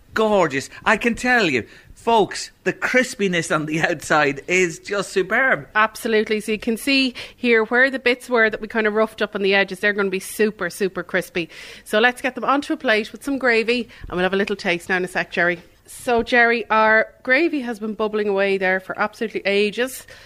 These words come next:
Speaker 2: And I'm going to just pour a little bit over your spuds just so you can have a little taste.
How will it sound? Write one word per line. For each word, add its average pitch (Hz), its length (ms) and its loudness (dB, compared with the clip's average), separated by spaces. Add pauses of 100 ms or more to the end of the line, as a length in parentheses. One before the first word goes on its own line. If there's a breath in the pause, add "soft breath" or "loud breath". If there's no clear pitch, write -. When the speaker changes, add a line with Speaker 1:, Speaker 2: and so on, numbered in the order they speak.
(340 loud breath)
Speaker 2:
And 196 600 2
I'm 208 80 -14
going 208 200 -4
to - 80 -16
just 208 160 -12
pour 370 260 0
a 359 40 2
little 339 200 0
bit 302 100 0
over 277 240 2
your 277 120 0
spuds 214 540 -2
just 254 260 -4
so - 100 -6
you 254 40 -6
can 247 100 -6
have 240 120 -4
a - 20 -6
little 254 180 -4
taste. 202 600 -4